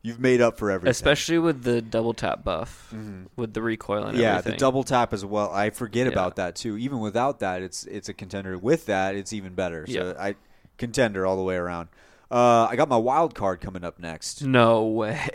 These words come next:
Speaker 1: The triple take,
Speaker 2: No,
Speaker 1: baby.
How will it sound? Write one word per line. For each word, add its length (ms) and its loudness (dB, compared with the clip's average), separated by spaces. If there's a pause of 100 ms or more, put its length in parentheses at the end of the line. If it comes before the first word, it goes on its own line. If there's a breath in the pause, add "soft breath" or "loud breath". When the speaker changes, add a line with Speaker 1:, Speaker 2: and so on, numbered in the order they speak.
Speaker 1:
The 100 -2
triple 920 2
take, 440 0
Speaker 2:
No, 360 0
Speaker 1:
baby. 340 -2